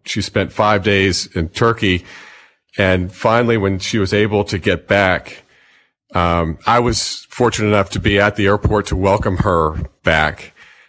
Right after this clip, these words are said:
And she remarked that when she got here,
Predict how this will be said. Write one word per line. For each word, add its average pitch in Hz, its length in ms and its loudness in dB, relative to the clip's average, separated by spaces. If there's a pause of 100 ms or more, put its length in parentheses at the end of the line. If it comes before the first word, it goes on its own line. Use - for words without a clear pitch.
(200)
And 92 600 0 (320)
she 104 560 0
remarked 104 680 0
that 92 420 0 (100)
when 98 200 0
she 95 180 -4
got 107 280 0
here, 87 420 -2